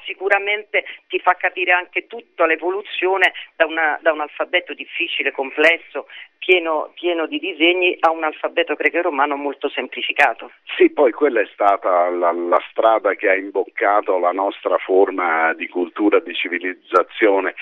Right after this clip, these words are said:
Speaker 2: che ha il grande pregio di poter riprodurre i suoni, per cui è un alfabeto semplice da imparare, semplice da scrivere, che però perde la capacità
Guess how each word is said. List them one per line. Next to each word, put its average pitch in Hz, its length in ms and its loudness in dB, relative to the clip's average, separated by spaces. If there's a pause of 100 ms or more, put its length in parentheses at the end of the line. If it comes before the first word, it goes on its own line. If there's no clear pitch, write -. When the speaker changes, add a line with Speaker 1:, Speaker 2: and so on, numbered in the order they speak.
(280)
Speaker 2:
che 135 180 4
ha 139 140 4
il 117 120 -4
grande 131 460 0
pregio 135 640 2
di 117 320 -6
poter 110 720 2
riprodurre 117 920 2
i 101 140 -6
suoni, 95 580 2
per 90 240 -10
cui 120 360 0 (340)
è 101 120 2
un 113 160 2
alfabeto 104 800 2 (120)
semplice 104 920 -2 (100)
da 92 160 2
imparare, 98 800 2
semplice 107 500 0
da 123 220 6
scrivere, 131 480 0 (380)
che 160 180 2
però 160 480 4
perde 156 460 2
la 135 120 4
capacità 120 920 0